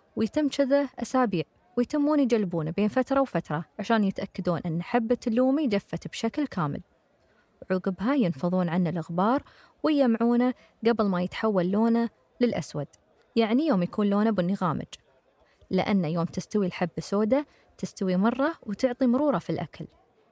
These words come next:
وعقب عاد وقت الطباخ يحطون اللومية كاملة أو يكسرون حبة أو هنتين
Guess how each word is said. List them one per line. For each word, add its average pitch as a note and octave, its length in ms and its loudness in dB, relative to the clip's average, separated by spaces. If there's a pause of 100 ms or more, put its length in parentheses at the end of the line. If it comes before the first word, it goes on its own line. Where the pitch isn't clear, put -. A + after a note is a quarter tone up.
(840)
وعقب C#4 340 0
عاد C4+ 260 2
وقت B3+ 200 0
الطباخ G#3+ 580 0
يحطون F#3+ 420 -2
اللومية F3+ 440 -2
كاملة A#3+ 560 2
أو D4 160 0
يكسرون A#3+ 460 0
حبة A3 340 -2
أو A3 220 0
هنتين A3+ 420 0